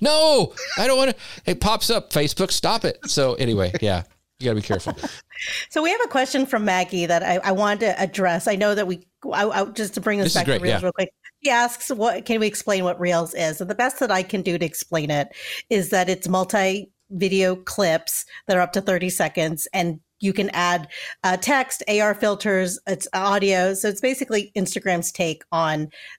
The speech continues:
Speaker 2: that TikTok experience, except it's happening with Instagrams. And how this differs from stories,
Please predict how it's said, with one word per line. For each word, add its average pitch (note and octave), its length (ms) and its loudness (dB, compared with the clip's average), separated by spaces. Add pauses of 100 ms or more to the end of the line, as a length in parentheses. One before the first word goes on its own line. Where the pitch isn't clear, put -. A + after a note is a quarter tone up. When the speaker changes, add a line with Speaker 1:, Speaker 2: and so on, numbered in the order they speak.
Speaker 2:
that E3+ 200 0
TikTok G3 500 -4
experience, G3+ 680 -2
except F#3 240 -6
it's E3 100 -4
happening F3 300 -2
with E3+ 160 -6
Instagrams. D#3+ 840 -2 (420)
And F#3 600 2
how B3 180 2
this C4 160 0
differs A#3 340 0
from G#3 140 0
stories, F#3+ 640 0